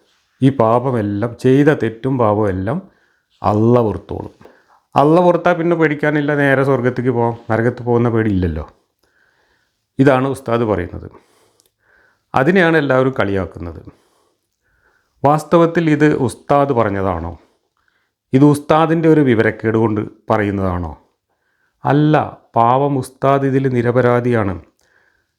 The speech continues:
ഇതുപോലെ ഉസ്താദുമാർ പറഞ്ഞുകൊണ്ടിരിക്കുന്ന എല്ലാ വഷളുകളും ആ ഉസ്താദുമാരുടെ സൃഷ്ടികളല്ല. ഉസ്താദുമാരാകപ്പാടെ ചെയ്യുന്നത് എന്താണ്? അവർ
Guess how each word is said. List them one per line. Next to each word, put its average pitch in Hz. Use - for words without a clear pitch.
ഇതുപോലെ 160
ഉസ്താദുമാർ 151
പറഞ്ഞുകൊണ്ടിരിക്കുന്ന 139
എല്ലാ 127
വഷളുകളും 135
ആ 113
ഉസ്താദുമാരുടെ 143
സൃഷ്ടികളല്ല. 135
ഉസ്താദുമാരാകപ്പാടെ 123
ചെയ്യുന്നത് 113
എന്താണ്? 95
അവർ 143